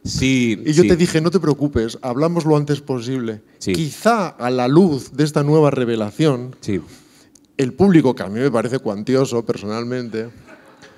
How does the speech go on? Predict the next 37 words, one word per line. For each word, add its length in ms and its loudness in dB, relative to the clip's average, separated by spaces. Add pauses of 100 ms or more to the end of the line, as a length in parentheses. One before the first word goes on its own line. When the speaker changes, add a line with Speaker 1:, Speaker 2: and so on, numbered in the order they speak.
(1120)
Speaker 2:
entiende 540 4
de 60 4
otra 180 4
manera 500 2
eso 280 -2
de, 360 -2
"Empiezo 360 -2
hablando 340 -2
yo, 200 0
Miguel". 380 -6 (680)
Speaker 1:
Sí, 540 2
sí, 300 6
a 80 0
ver, 240 4
también 280 -2
dijimos 400 0
que 120 -4
todo 280 2
este, 580 2
toda 120 2
esta 180 -4
tramoya 480 4
previa, 560 2
toda 100 -2
esta 140 -2
bambalina 640 0
de 200 -4
que 220 -8
él 100 -10
me, 200 -8
me 500 -10
pidió, 440 0
"A 60 0
ver, 260 -4 (100)
eh, 560 -12 (340)
que, 120 -12
que, 280 -14